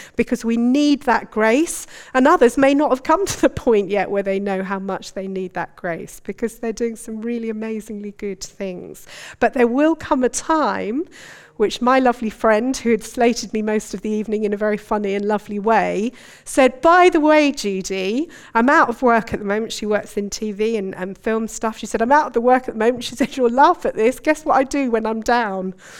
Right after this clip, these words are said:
I said, "I don't know." She said, "I read bits of your book." <laughs> Wouldn't make herself feel better. Um, but she said, "Because you've highlighted those bits that are from the Bible, and I think they're great."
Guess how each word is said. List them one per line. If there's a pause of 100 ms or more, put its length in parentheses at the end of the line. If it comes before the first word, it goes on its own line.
(320)
I
said,
"I
don't
know."
She
said,
"I
read
bits
of
your
book." (840)
<laughs>
Wouldn't
make
herself
feel
better. (380)
Um, (120)
but
she
said,
"Because
you've
highlighted
those
bits
that
are
from
the
Bible,
and
I
think
they're
great."